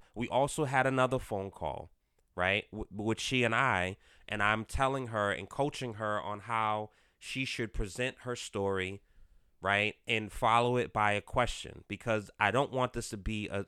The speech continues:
a, a venting session where you're just calling and airing grievances.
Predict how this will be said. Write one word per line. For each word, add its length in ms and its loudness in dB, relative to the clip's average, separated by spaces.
a, 140 -2
a 120 -4
venting 420 -4
session 540 -6
where 160 -2
you're 140 0
just 220 -6
calling 580 4
and 260 -4
airing 320 4
grievances. 760 -4